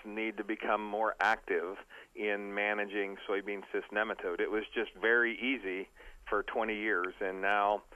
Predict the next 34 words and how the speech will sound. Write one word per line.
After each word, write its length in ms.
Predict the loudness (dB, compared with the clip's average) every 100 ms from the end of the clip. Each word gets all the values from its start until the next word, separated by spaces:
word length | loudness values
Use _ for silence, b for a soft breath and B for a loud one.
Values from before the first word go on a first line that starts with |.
| B B -4
it's 200 | -4 0
not 260 | 0 0
quite 280 | 2 2 2
as 120 | 0
easy. 440 | -4 -6 -6 -12 -10 -4
So, 80 |
of 120 | -4 2
course, 240 | 4 4 0 -14 B B B 0
we 140 | 4
have 280 | 4 2 2
banded 420 | 4 4 4 0
together. 480 | 0 4 4 4 2
We 160 | 2 4
have 120 | 4
a 80 | 2
new 340 | 0 0 0
national 640 | 2 4 2 0 -2 -2
project 600 | 2 6 6 4 0 -2 0
funded 360 | 2 2 0 4
by 200 | 4 4
the 120 | 2 0
Soybean 320 | 0 0 -4 2
Checkoff 420 | 2 4 6 6 4 -8 B B B
called 360 | 4 6 4 0
the 160 | -2 2
S 120 | 2 0
C 200 | 0 4
N 200 | 2 2 0
Coalition, 680 | 4 6 6 4 2 -2 -4 B B B B B 0
and 440 | 2 2 2 -2 -6 2
the, 260 | 4 4 2 -4
the 320 | 2 2 2 -2 _ 0
catchphrase 560 | 2 2 2 4 4 2
is, 240 | 0 0